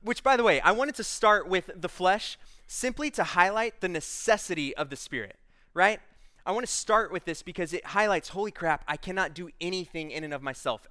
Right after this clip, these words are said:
Only everything that I do, these works of the flesh that we all are familiar with and experience,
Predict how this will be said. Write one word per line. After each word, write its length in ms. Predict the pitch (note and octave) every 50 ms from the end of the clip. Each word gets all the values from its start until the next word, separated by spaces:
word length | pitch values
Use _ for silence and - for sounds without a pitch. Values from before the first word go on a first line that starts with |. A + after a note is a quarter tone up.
| - -
Only 320 | D#3+ F#3 G#3 G#3+ G#3 - - - - - -
everything 380 | F#3+ G#3 B3 A3+ - B3 A#3
that 100 | G#3+ F#3+
I 80 | F#3+ F#3
do, 180 | D3+ E3 D3+
these 200 | A#2+ C3+ C3+ -
works 220 | D#3+ F#3+ G3+ - -
of 60 | A3+
the 60 | F3+
flesh 260 | - - F#3+ D#3+ -
that 120 | - D#3+ D3+
we 140 | D#3 D#3 -
all 340 | D3+ E3 F#3 G3+ G3+ G#3
are 120 | C3+ E3+ E3+
familiar 360 | - E3+ D#3+ E3 D#3+ D#3+ D3+
with 140 | D3+ D3+ -
and 60 | D3
experience, 520 | C3 - - - D#3+ E3 F3 F3+ - -